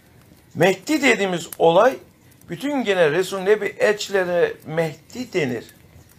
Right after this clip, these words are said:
Yani biz bir tane Mehdi beklemiyoruz. Mehdileri bekliyoruz. O yüzden dolayı arkadaşlar sizlere bilgi veriyoruz. Çünkü zaman yakın inşallah kardeşlerim.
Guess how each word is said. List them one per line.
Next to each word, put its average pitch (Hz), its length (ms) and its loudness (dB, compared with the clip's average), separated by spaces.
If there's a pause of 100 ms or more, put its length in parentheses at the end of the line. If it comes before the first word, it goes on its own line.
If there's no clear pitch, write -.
(880)
Yani 190 240 4
biz 214 220 -8
bir 302 180 -6
tane 240 260 2
Mehdi 220 640 -8
beklemiyoruz. 185 600 -4
Mehdileri 185 680 -4
bekliyoruz. - 680 -12 (2750)
O 220 120 4
yüzden 214 340 2
dolayı 190 240 4
arkadaşlar 175 680 2 (2500)
sizlere 202 580 4
bilgi 190 360 -6
veriyoruz. 196 340 2
Çünkü 190 240 -8
zaman 175 460 -2
yakın 175 340 -2
inşallah 123 420 -4
kardeşlerim. 120 680 -8